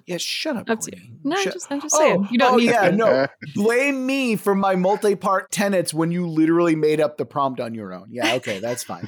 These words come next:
Speaker 3: <laughs>
Speaker 2: Well, it's more so saying you don't need to go again since you've already given so much to the setting.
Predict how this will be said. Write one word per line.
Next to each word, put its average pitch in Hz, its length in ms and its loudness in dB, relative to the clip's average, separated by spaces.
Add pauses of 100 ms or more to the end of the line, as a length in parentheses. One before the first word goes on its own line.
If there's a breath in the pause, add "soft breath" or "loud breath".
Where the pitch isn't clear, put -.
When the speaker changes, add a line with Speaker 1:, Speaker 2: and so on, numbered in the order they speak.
Speaker 3:
<laughs> 151 260 -4 (840 loud breath)
Speaker 2:
Well, 262 120 4
it's 247 100 2
more 277 140 2
so 277 140 2
saying 233 260 2
you 220 80 2
don't 196 300 0
need 196 340 -4
to 185 100 -6
go 165 220 -4
again 160 600 -8
since 196 240 -2
you've 175 120 -10
already 170 340 -6 (180)
given 165 320 -2
so 160 160 -8
much 156 360 -10
to - 120 -10
the - 280 -10
setting. - 400 -8